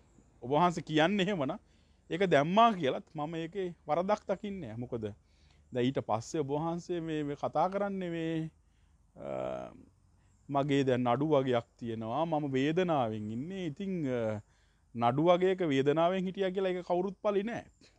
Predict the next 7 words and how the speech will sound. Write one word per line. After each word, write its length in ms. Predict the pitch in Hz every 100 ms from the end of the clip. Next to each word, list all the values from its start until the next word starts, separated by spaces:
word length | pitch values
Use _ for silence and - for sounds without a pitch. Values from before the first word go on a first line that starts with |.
| _ 226 - _ _ _ _ -
බල්ලු 340 | 117 123 139 170
වලල්ලු 360 | 151 131 139 156
වගේ, 260 | 165 190
තිරිසන්නු 500 | 170 127 120 127 147
වගේ 180 | 160 180
බැනුම් 320 | 156 123 135
අහන්න 280 | 143 165 196